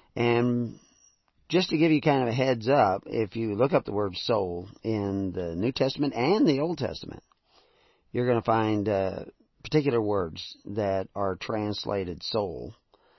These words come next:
And they're not only translated soul, they're translated both in the Old Testament and New Testament. The word that we see as soul is translated life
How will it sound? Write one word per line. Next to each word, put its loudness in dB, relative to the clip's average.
And 0
they're 0
not 0
only 2
translated -2
soul, -6
they're -6
translated -4
both 0
in 0
the -2
Old -4
Testament -4
and -4
New -6
Testament. -6
The -10
word -6
that -8
we -6
see -6
as -6
soul -4
is -2
translated -2
life 0